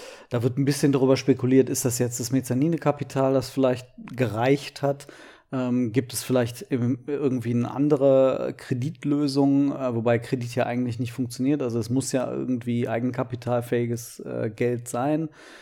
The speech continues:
Ähm, also irgendein anderer, äh, Geldgeber, der dahinter steht. Ähm, oder ist es vielleicht die D F L,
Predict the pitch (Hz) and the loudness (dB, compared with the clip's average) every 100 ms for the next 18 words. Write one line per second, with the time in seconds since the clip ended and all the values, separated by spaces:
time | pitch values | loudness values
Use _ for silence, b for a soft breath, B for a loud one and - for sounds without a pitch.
0 | B B 127 120 120 117 - - 131 123 | B B -4 -2 -2 -4 -8 -10 -6 -4
1 | 123 120 120 117 113 139 151 143 143 147 | -4 -4 -4 -4 -4 -2 0 2 2 0
2 | - - - 127 131 139 139 139 135 131 | -2 -10 -8 -2 2 2 2 2 4 2
3 | 135 127 127 139 127 - 139 139 - - | 0 -2 -2 -6 -6 0 -2 -2 -14 -10
4 | 123 120 117 113 - b b 135 139 165 | -6 -4 -4 -8 -10 b b 4 8 8
5 | 165 175 135 135 - - _ _ _ _ | 6 2 -2 -2 -4 -8 _ _ _ _
6 | - - 127 123 120 147 147 - - 123 | -20 -2 2 6 6 6 2 -10 -14 -10
7 | 127 127 135 127 139 123 120 135 135 139 | -8 -8 -4 0 2 0 -2 0 2 2